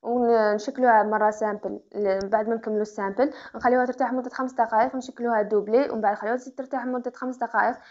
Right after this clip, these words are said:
نزيدوها نشكلوها دوبلي، وهكذا حتى نكملوا. في كل مر-، مرة نخليوها ترتاح خمس دقائق قبل ما نزيدو نفتحوها مرة أخرى. هنا راح نديرو الدوبلي، بما أنه درنا الأول سامبل راح نديرو الدوبلي.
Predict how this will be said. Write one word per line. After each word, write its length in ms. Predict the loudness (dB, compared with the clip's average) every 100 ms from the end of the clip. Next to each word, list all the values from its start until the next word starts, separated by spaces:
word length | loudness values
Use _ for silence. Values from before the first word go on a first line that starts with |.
| -20 -10
نزيدوها 340 | -6 2 4
نشكلوها 680 | 4 2 0 0 0 2 2
دوبلي، 480 | 2 0 2 2 2
وهكذا 560 | 2 4 4 4 2
حتى 280 | 2 0 -4
نكملوا. 600 | -4 -4 -8 -8 -10 -14 -16 _ _ _ _ _ _ _ _
في 80 | -6
كل 240 | 2 4
مر-، 200 | 4 2
مرة 260 | 2 4 2
نخليوها 360 | 2 0 0 0
ترتاح 560 | -4 0 0 0 -2
خمس 420 | -2 0 0 -2
دقائق 580 | -4 -2 -2 2 2 2
قبل 220 | 0 -2
ما 100 | 0
نزيدو 220 | 0 -2 -4
نفتحوها 360 | -4 -4 -4
مرة 340 | -2 2 2 2
أخرى. 300 | -4 -8 -16 _ _ _ _ _ _ -8
هنا 200 | 0 2
راح 180 | 2 0
نديرو 460 | -2 2 4 4 4
الدوبلي، 420 | 2 2 4 2
بما 240 | 2 0
أنه 120 | 0 0
درنا 240 | 0 0
الأول 400 | 0 0 0 -2
سامبل 600 | -4 -2 -2 -4 -2 -2
راح 140 | -2
نديرو 440 | -6 -2 2 2 2
الدوبلي. 480 | -2 -4 -6 -10